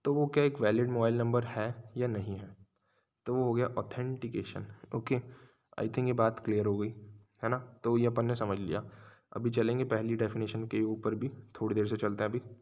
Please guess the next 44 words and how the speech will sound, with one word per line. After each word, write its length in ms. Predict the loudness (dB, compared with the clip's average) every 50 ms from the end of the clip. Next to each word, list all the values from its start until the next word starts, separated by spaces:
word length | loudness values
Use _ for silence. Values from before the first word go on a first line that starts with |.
| _ _ _ _ -10
जो, 160 | -4 0 2 4
जो 120 | 6 6
अपना 200 | 4 4 2 2
पार्ट 260 | 4 4 2 2 0
क्लियर 220 | 0 0 2 2 2
होता 200 | 2 2 2 2
जाएगा 200 | 2 2 2 2
वो 140 | 2 2
अपन 220 | 2 2 -2 -4 -4
करते 300 | -2 -4 -4 -4 -4 -4
जाएंगे। 260 | -4 -4 -4 -6 -8 -10 -16 -20 -20 -20 -20 -20 -20 -8 -6
उसके 240 | -6 -2 2 4
बाद 220 | 4 4 4 4 2
ऑथेंटिकेशन 720 | 0 2 2 0 0 0 0 2 2 2 2 2 0 0
की 100 | 0 0
ही 120 | 0 0 2
अगर 200 | 2 2 2 2
मैं 160 | 0 0 0
कंप्लीट 400 | 0 -2 -2 0 2 0 2 2
बात 220 | 0 0 0 -2 -2
करूँ 140 | -2 -2
तो 120 | 0 0 2
verify 440 | 4 4 4 4 4 4 2 2 2 2
user 280 | 2 2 2 2 0
credentials, 640 | 0 0 0 2 2 2 0 0 -2 -2 -2 -4 -6 -12 -18 -20 -20 -20 -20 _ _ -6
ये 60 | -2
वेरीफाई 380 | 0 2 2 2 2 2 2 4
करेगा, 320 | 4 2 2 2 0 -2 -6 -6 -4
ठीक 120 | -2 -2
है, 60 | -2 -4
सिंपल 380 | -4 -4 -4 0 0 0 2
ही 100 | 2 2
चीज़ 220 | 0 0 0 0 0
है, 60 | 0
कोई 120 | 0 0
बड़ी 240 | 2 2 2 2 2
चीज़ 220 | 2 0 0 0
नहीं 100 | -2 -4
है। 100 | -4 -4 -6 -12 -16 -18 -20 -20 _ _
यहाँ 120 | 0 2 4
पे 120 | 4 6
क्या 120 | 6 6 6
होगा, 460 | 6 6 6 4 2 0 -4 -8 -6
validates 680 | 0 4 6 6 6 6 6 6 6 6 4 2 -4